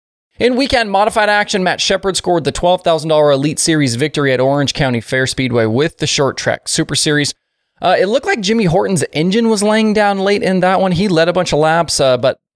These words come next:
with his engine going south, that kinda took the battle down to Larry White and Matt Shepard at the end, with Shepard coming out on top.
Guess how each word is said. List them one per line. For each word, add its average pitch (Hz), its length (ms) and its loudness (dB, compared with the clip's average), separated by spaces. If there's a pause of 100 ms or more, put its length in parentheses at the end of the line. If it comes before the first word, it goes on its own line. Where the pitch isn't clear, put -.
(280)
with 147 120 -2
his 165 160 0
engine 160 340 0
going 135 220 0
south, 135 300 0
that 127 200 0 (160)
kinda 135 240 0
took - 300 -6
the 123 80 0
battle 127 340 0
down 117 300 0
to 123 160 -2
Larry 117 240 2
White 113 240 0
and 113 120 -2
Matt 113 220 -2
Shepard 120 320 -2
at - 80 -2
the 117 120 -4
end, 117 140 0
with 117 80 -2
Shepard 117 320 -6
coming 120 260 -4
out 117 100 -2
on 117 100 -4
top. 127 300 -4